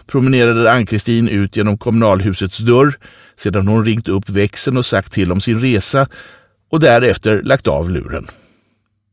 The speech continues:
Göran stod vid fönstret när hon gick över planen framför järnvägsstationen på väg mot bussen.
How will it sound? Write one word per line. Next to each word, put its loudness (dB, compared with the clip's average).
Göran 4
stod 0
vid 2
fönstret 0
när -2
hon 0
gick -2
över 0
planen 0
framför -2
järnvägsstationen 0
på -4
väg 0
mot -4
bussen. -12